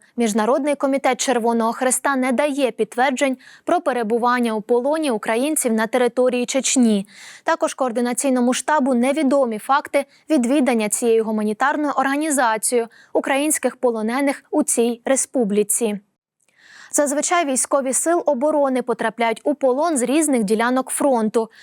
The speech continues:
Проте згодом їх можуть передати в місця утримання на території Чечні. Місцева влада використовує полонених, зокрема, як живий щит для військових об'єктів, а також як важіль для зняття санкцій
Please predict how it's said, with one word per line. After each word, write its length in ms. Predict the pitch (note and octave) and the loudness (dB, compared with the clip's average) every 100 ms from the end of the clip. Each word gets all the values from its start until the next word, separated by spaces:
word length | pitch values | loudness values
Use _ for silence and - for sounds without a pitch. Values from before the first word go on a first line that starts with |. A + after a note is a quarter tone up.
| - | -10
Проте 360 | - D#4 - B3+ | -2 0 2 0
згодом 560 | G#3+ G#3 C#4 E4+ D#4 D4 _ - | -2 -2 0 2 2 0 _ -2
їх 300 | G3 F4 D#4+ | 2 2 2
можуть 320 | C#4 B3+ - | -2 -2 -2
передати 480 | A3+ A3+ B3 C4+ B3 | 0 2 2 0 -2
в 40 | |
місця 320 | G#3 - A#3+ | 0 0 0
утримання 600 | A#3 A3+ D#4+ D#4+ C4+ A#3 | 0 0 0 2 2 2
на 160 | A#3 C#4 | 0 0
території 640 | D#4 B3+ A3+ A#3 A3+ A#3 | 2 0 2 2 2 0
Чечні. 640 | - C4+ - C4 G#3+ G3 - - - - | -2 -2 0 2 2 0 -8 -20 -10 -2
Місцева 420 | C4 - E4+ D4 | 0 2 0 0
влада 340 | B3+ D4 D4+ | 2 2 2
використовує 640 | A3+ G#3+ A#3 A3+ - B3+ A#3+ | 0 -2 -2 -2 0 0 0
полонених, 640 | A3+ B3 B3+ C#4 E4 D4 A3+ | 0 0 0 0 -2 0 0
зокрема, 540 | G#3+ G#3 A#3+ B3+ C#4+ | 0 0 -2 -2 0
як 200 | B3+ G#3+ | 0 -2
живий 420 | F#3+ B3+ C4+ D4 | -2 0 0 0
щит 520 | - - D#4+ D4 - - - - | -4 -4 0 0 0 -6 -20 -6
для 180 | A#3 A3 | -2 -2
військових 640 | A3 G3+ - E4 D4+ - | -2 -2 0 0 0 -2
об'єктів, 640 | C#4+ B3+ C#4 C4 - C4+ B3 | -2 0 0 0 -2 -4 -2
а 120 | A3+ | -4
також 460 | A3 D4 D4+ C4+ - | 0 0 0 -4 -4
як 260 | A3+ A3 G#3+ | -4 -4 -2
важіль 420 | G#3+ A#3+ C#4+ D4 | 0 2 0 -2
для 200 | A#3 A#3+ | -2 -2
зняття 380 | C4 A3+ A3 D4+ | -2 -4 -2 -2
санкцій 680 | - C#4+ B3 A#3+ - C4 | 0 2 2 0 0 0